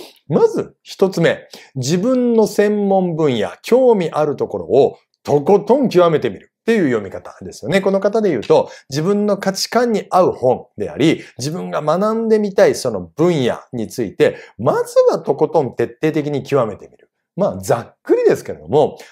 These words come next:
三十冊ぐらいもう読んでいただくだけで、もうね、専門家の方と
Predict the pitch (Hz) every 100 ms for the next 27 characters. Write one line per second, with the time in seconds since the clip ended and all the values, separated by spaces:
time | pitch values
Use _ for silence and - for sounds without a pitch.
0 | - - 185 233 240 233 240 233 - 233
1 | 226 233 226 165 98 - - 147 160 240
2 | 175 - 123 127 113 117 98 87 110 120
3 | - - - _ - 156 160 117 - 208
4 | 233 240 240 240 233 226 220 220 208 143
5 | 110 -